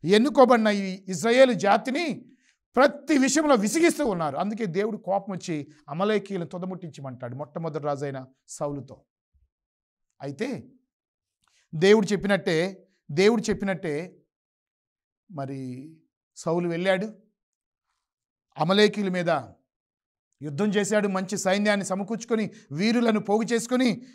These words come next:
మనం చూస్తాం పదిహేనో అధ్యాయము నాలుగవ వచనం నుంచి, మంచి వీరులను సమకూర్చుకొని అమలేకీయుల మీద యుద్ధం చేస్తాడు. దేవుడు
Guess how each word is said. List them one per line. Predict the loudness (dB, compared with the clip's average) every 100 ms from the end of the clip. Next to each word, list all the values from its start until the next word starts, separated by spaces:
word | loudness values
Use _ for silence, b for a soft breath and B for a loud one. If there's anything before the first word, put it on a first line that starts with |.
| 0
మనం | 0 4
చూస్తాం | 2 2 4
పదిహేనో | 6 8 6
అధ్యాయము | 6 4 2 -4 b 4
నాలుగవ | 4 6 0
వచనం | 0 -4 -4
నుంచి, | -4 -6 -8 -12 b b
మంచి | -4 -2 -2
వీరులను | -2 2 4 4 2 -4 -18 -4
సమకూర్చుకొని | -2 -2 -4 -6 -2 -2 -2 -6 -16 _ -6
అమలేకీయుల | -4 -2 -2 -4
మీద | -6
యుద్ధం | -6 -8 -4
చేస్తాడు. | -6 -6 -12 -14 _ _ _ _ _ _ _ _ _ _ _ _ _ _ _ _ _ _ 0
దేవుడు | 4 6 6